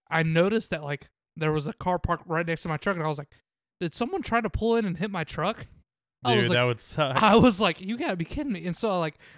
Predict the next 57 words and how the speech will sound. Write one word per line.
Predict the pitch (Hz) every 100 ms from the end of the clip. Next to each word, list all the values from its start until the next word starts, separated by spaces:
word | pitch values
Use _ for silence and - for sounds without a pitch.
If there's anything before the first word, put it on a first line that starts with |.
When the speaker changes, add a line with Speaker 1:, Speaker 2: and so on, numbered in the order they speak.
| 165
Speaker 1:
I | 170
get | 160 190
up | 190 196
and | 175
I, |
like, | 165 170 -
start | - 208 190
to | 240
go | 170 180
out, | 175 190 180
and | 170
I | 170
open | 214 220 202
my, | 170 165
the | 170
door. | 160 170 214 170 - - - - -
I | 170 175
just | 175 -
see | 214
a | 170
cop, | 196 190 -
like, | 170 170 - 202 170
coming | - 180
around | 180 175
the | 175
corner | 185 175
of | 180
the | 165
building | 160 170 170
looking | 165 160
at | 190 202
me, | 220
and | 214
I | 185
was | 160
like, | 156
"Okay, | 175 202
I'm | 165
going | 185 196
back | 196 190
in," | 220 196 185 - 208
'cause | - 175
he | 196
looked | 214 214 -
at | 190
me, |
like, | 160 160 -
<laughs> |
stern. | - - 175 165 160 151 - - 208 -
I | 202
walk | 196 202 -
in, | 202
I | 208 185
sit | 220 190
down, | 202 214 214
and | 175 170
then | 175 156